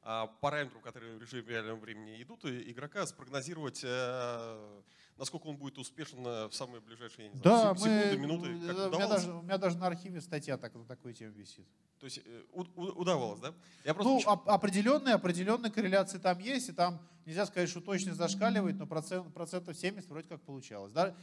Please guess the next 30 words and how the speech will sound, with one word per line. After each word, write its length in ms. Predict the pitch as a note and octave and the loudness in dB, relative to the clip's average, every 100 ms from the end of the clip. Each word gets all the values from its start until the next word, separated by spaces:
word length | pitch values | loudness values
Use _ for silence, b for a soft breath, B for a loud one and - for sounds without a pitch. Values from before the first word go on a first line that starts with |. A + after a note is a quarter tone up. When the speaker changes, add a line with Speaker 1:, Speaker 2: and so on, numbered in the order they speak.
| B | B
Speaker 2:
И 280 | F3+ E3+ F3 | 0 0 -2
самое 280 | - A#3 B3 | 0 0 0
главное, 380 | F#3 F#3 E3+ D#3 | 2 4 2 0
когда 160 | D#3+ | 0
вот 120 | E3+ E3+ | 0 0
такой 240 | E3+ F3 | -4 -4
прогноз 360 | E3+ E3 F3 E3 | 0 -2 -2 -4
делаешь, 320 | G3+ C#4 F3 | -2 -2 -2
надо 200 | D#3+ E3 | -6 -6
его 80 | E3+ | -6
сравнивать 380 | D#3 F3 G3+ F3+ | -2 0 0 -4
с 60 | - | -2
прогнозом 500 | D#3 D#3 F#3 E3+ D3+ | -2 0 -4 -10 -10
текущим. 540 | F3 G3+ F#3+ - G#2+ b b b | -12 -8 -6 -6 -8 b b b
Допустим, 380 | - C4 E4 G#3+ | -4 -2 -4 -6
мы 100 | G#3 | -8
прогнозируем, 580 | F#3+ F3+ F#3 F3+ A#3+ G3 | -8 -2 0 0 -2 -2
что 140 | - | -2
если 160 | E3 D#3 | -2 0
сейчас, 280 | - F#3 - B B B | 2 0 0 B B B
вот, 120 | D3+ - b _ _ | -14 -14 b _ _
допустим, 460 | - D#3 C#4+ - E3 | 2 4 4 0 4
в 40 | |
этот 280 | C4+ C4+ - | 2 2 2
такт 260 | G3+ G#3 F3 | 2 2 -2
игры 300 | D#3+ A#3+ D#4+ | -4 0 0
игрок 400 | E3+ D#3+ B3+ F3+ | 0 0 0 -2
был 140 | F3+ | -8
успешен. 480 | F3+ - B2+ - F2+ b b b b b | -8 -4 -4 -4 -14 b b b b b
Это, 280 | F3+ F#3 | -2 0